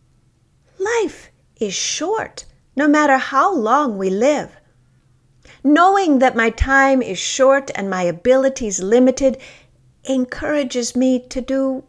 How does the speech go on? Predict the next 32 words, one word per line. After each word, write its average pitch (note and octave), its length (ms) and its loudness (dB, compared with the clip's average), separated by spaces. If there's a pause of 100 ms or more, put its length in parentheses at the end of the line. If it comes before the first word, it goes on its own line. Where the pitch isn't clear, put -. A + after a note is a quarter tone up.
(300)
whatever C#4 560 -2
I C#4 140 -2
can B3+ 580 -8 (760)
with - 160 -6
this - 180 -2
precious - 680 -4
time F#3+ 500 -2
I G#3 80 -6
have, A3+ 500 -6 (880)
right C#4 240 0
now, C4+ 360 -4 (580)
sitting C4+ 460 2
in A#3 180 4
lukewarm A#3+ 460 2
water. B3+ 400 0 (1500)
I G#4+ 180 -4
get A#4 180 2
a A4+ 120 0
choice E4+ 580 -4
about C#4+ 280 0
how E4 420 2
I C4 220 0
wish C4+ 340 -2
to C4 100 -2
feel G#3+ 460 -2
about A#3+ 340 0
all A3+ 240 0
of D#3 80 -6
it, - 220 -16 (1700)
even A#3+ 280 0
the B3+ 60 0
stomachache. D#3+ 720 -10